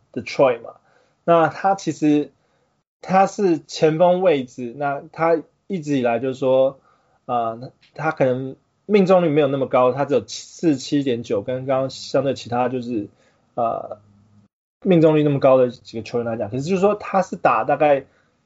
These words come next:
小前锋、大前锋的位置，所以他在这几个，这个位置上头的时候很难选，选能够帮助到常人队伍，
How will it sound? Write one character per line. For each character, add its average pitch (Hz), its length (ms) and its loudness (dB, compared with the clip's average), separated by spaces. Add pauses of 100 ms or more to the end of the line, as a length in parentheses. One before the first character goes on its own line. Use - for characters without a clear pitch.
(180)
小 123 340 0
前 135 260 -6
锋、 151 200 -2
大 151 160 2
前 123 140 -6
锋 127 120 -8
的 117 100 -6
位 113 240 -8
置， - 300 -20
所 156 220 -6
以 135 180 -6 (360)
他 170 260 0 (180)
在 165 440 4 (240)
这 220 140 4
几 - 220 -8
个， - 280 -12
这 220 140 2
个 180 60 -2
位 190 160 4
置 135 80 -8
上 151 200 -2
头 131 60 -6
的 113 60 -6
时 135 80 -2
候 131 60 0
很 - 200 -18
难 120 220 -8
选， 113 400 -4 (260)
选 123 280 0
能 127 120 -8
够 151 120 2
帮 143 220 0
助 139 60 -8
到 135 140 4
常 120 240 -10
人 123 140 -12
队 131 180 -4
伍， - 120 -16